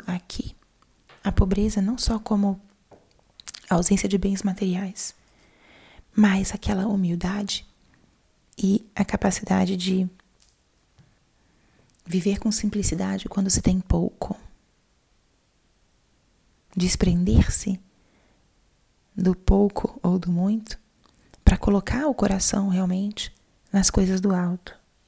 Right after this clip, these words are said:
E Deus tem um olhar carinhoso para o pobre, porque vem em seu auxílio, mesmo em sua pobreza, não permite que falte a alegria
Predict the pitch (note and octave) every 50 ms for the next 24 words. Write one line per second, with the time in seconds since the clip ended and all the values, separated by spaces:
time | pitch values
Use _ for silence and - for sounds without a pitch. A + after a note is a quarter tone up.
0 | _ _ _ _ _ _ _ _ _ _ _ _ _ _ _ _ _ _ _ _
1 | _ _ _ _ _ _ _ _ _ _ _ _ _ - - - - - - -
2 | G#3 G#3 A3+ B3 - - G#3 G3+ G3 F#3+ F#3 F3+ F#3 F#3+ G3+ F#3+ - - G3+ F#3
3 | F3+ F#3 F#3+ G#3 A3+ A3+ - - - G3 F#3 F#3 F3+ - - F#3 F3 F3 F3 F3+
4 | F#3+ F#3 - - _ _ _ _ _ _ _ _ - - G3+ - - G#3 F3+ F#3
5 | G#3 G3+ G3+ G3+ - G#3 G3+ G3 G3 F#3+ - - - F#3+ F3 F3 F3 F#3 - _
6 | _ _ _ _ _ _ _ _ _ _ _ _ _ _ _ _ _ _ - -
7 | G3 F#3+ F3+ G#3 G3+ - - F#3+ - - F#3 F3+ F#3+ G3 G3+ G3+ G3+ G3+ G3 F#3+
8 | - - F#3+ F#3+ F#3+ F#3+ - - - F#3+ F3+ - - F#3 F#3 F3+ F3+ - F3+ F#3
9 | F3 F3 F3+ F#3+ F#3 G3 G#3+ A3 A#3 B3